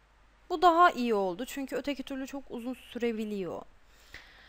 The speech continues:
Yine bakın bir aşağı iniyorum. Buradan yine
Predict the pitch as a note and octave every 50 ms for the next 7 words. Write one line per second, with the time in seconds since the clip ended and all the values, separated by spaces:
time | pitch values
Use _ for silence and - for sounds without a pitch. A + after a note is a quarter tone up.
0 | - - - - - A4 G#4+ G#4 F#4 E4 D#4 D#4 D#4+ E4 D#4 - - D#4+ D4+ -
1 | - D4 D4+ D#4 D4+ - - F#4 F4 - - - F#4 F4+ F4+ F4+ F4 E4 D#4+ D4+
2 | D4 C4+ C4+ C#4 D4 - - - - - - - - - - - - - - -
3 | - - - - - F4 F#4 D4+ E4 E4+ E4+ E4+ E4+ E4+ E4 E4 E4 -